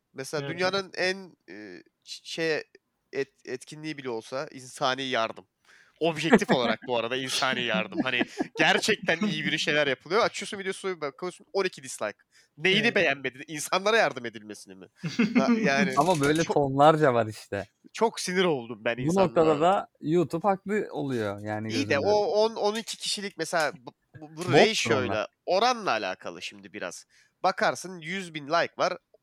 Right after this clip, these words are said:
Speaker 1: on sekiz tane dislike var. Artık onu beynin zaten görmüyor benim bildiğim. Yani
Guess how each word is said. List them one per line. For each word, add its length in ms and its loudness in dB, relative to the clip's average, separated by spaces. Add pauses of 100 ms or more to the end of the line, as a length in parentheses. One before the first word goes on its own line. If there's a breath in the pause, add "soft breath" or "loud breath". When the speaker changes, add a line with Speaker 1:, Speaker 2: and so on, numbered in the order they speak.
(260)
Speaker 1:
on 160 0
sekiz 240 -6
tane 240 0
dislike 320 -2
var. 100 0
Artık 240 -2
onu 220 -4
beynin 240 -2
zaten 380 -4
görmüyor 400 -2
benim 260 -12
bildiğim. 400 -20 (120)
Yani 320 -6